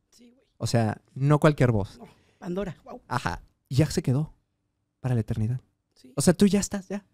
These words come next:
Speaker 2: Ya me voy. Adiós.
Speaker 1: No, no, no, no.
Speaker 2: Ah.
Speaker 1: ¿Tienes otra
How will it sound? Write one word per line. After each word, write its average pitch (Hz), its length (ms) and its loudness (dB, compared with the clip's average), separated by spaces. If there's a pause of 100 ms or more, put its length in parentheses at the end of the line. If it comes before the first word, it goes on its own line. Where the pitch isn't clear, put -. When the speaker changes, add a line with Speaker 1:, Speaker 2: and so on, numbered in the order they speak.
(140)
Speaker 2:
Ya 135 120 -4
me 143 100 0
voy. 107 300 -4
Adiós. 269 320 -8
Speaker 1:
No, 403 100 0
no, - 60 4
no, 170 60 4
no. 85 260 4
Speaker 2:
Ah. - 480 4
Speaker 1:
¿Tienes 285 240 2
otra 269 320 0